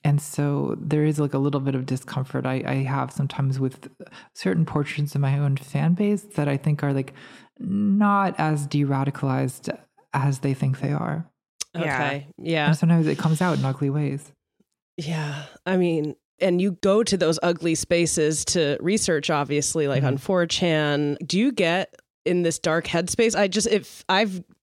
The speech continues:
Speaker 3: done deep dives in those forums and felt really depressed afterwards. How do you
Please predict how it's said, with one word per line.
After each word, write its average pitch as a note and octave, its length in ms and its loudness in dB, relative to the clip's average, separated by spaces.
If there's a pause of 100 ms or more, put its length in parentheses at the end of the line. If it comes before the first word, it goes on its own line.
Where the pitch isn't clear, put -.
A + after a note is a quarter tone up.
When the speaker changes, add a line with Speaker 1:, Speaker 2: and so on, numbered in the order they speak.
(160)
Speaker 3:
done E3+ 260 4
deep E3+ 280 0
dives D3 640 0
in C#3+ 400 2 (160)
those D3 240 2
forums C#3+ 560 0
and D3 260 2
felt C#3+ 400 0 (540)
really D3 300 2
depressed C#3+ 600 0
afterwards. C#3+ 640 0
How D#3+ 140 0
do E3+ 80 0
you F3+ 280 -2